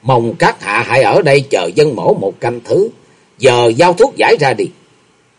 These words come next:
Tề Bá Nguyên lại biến hẳn sắc mặt, thò tay vào lòng lấy ra một viên thuốc màu vàng nhạt,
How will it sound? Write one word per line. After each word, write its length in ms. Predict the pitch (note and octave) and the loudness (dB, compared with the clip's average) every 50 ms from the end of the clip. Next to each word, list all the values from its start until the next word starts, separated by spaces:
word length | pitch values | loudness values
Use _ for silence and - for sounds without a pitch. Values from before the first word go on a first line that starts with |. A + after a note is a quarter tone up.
| _ _ _ | _ _ _
Tề 160 | - A#2 A2+ | -2 0 2
Bá 120 | A#2 D#3+ | 2 2
Nguyên 300 | A3+ A3+ F#3 F3+ F3 E3 | 2 4 4 2 2 2
lại 300 | A#2+ G2+ G2+ A2 A#2+ C3 | 0 0 0 0 0 -2
biến 240 | C#3 D3+ G3 B3 A3 | 2 2 2 2 2
hẳn 200 | C#3+ F#2+ C#3 G3 | -2 -8 -10 -10
sắc 220 | - - A3+ A#3+ - - E3+ | -8 -8 -8 -10 -12 -16 -18
mặt, 160 | F3+ E3+ - _ _ _ _ _ _ _ _ _ _ _ _ _ _ | -20 -20 -20 _ _ _ _ _ _ _ _ _ _ _ _ _ _
thò 280 | - A2 G#2+ G#2+ G#2+ G#2 | -2 2 4 4 4 2
tay 240 | - - D#3+ F3 C#3 A2+ | 2 0 0 0 0 0
vào 180 | G2 F2+ F2+ | 0 0 0
lòng 280 | F2+ F2 F2 F2 F2 F2 | 0 -2 -2 -4 -6 -4
lấy 240 | F#2+ B2 G3+ B3 G#3+ | -2 -2 -2 -2 -2
ra 300 | D#3 C#3 C#3 C#3 C#3+ C#3+ E3+ | -4 -4 -4 -4 -4 -6 -8
một 120 | D#3+ - - - | -10 -10 -12 -10
viên 240 | - C3 C3 B2+ B2+ | -6 -4 -4 -4 -2
thuốc 280 | B2+ D3+ G3 B3+ - - | 0 0 0 0 0 -4
màu 260 | D#3+ E3 D#3 D2 C#2+ C#2 | -10 -10 -10 -10 -8 -8
vàng 220 | - D2+ C#2+ B1+ C2+ B1+ | -8 -8 -8 -10 -14 -16
nhạt, 220 | C2 D2+ G2 - | -14 -14 -14 -16